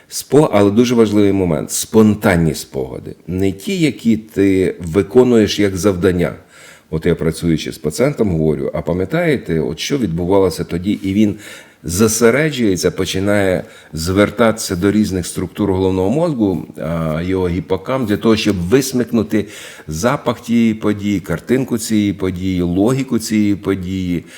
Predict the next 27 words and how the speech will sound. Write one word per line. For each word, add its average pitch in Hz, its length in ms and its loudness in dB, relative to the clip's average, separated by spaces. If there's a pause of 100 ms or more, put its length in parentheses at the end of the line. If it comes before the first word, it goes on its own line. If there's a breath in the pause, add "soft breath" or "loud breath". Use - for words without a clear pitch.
(140 loud breath)
динаміку, 92 800 0
осмисленість 110 800 -2
цієї 110 320 2
події. 92 580 -4 (280 loud breath)
Це - 360 2
робота 92 520 2
мозку, 76 300 -4
причому 80 300 -4
дуже 95 240 2
активна 87 380 0
робота 69 360 -6
мозку. 50 360 -12 (420 loud breath)
А 98 160 2
от 110 140 4
коли 123 260 0
на 131 120 0
нас 123 300 0
нахлинають 107 680 0
спогади 98 720 0 (840 loud breath)
просто 113 520 2
так, 92 380 -8
ми 98 220 2
робимо, 95 440 4
робимо 90 480 0
і 82 200 0
відводимо 92 640 0
погляд, 107 480 -2